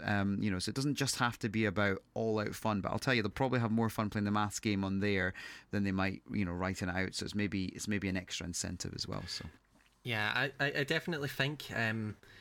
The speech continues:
Speaker 2: even if, if it's for yourself or for, uh, a younger player, I think having some good proactive games, like, uh, one, one game I think is a really good one for just kind of having to getting players thinking,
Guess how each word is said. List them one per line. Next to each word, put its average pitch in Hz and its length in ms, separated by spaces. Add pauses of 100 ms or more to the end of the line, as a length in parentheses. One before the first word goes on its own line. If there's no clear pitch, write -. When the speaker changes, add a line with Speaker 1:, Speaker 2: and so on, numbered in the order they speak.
(160)
Speaker 2:
even 127 180
if, 156 180
if 139 380
it's 139 100
for 143 160
yourself 135 720
or 120 120
for, 120 540
uh, 110 220
a 110 40
younger 110 280
player, 123 340
I 113 60
think 135 220
having 127 680
some 120 240
good 120 320
proactive 113 840
games, 110 420
like, 101 240
uh, 110 120 (440)
one, 147 300
one 143 220
game 143 200
I 123 120
think 117 420 (140)
is 113 260
a 104 160
really 123 160
good 117 200
one 113 160
for 107 160
just - 280 (100)
kind - 160
of - 120 (320)
having 120 640 (520)
to 139 100
getting 127 640
players 113 380
thinking, 113 460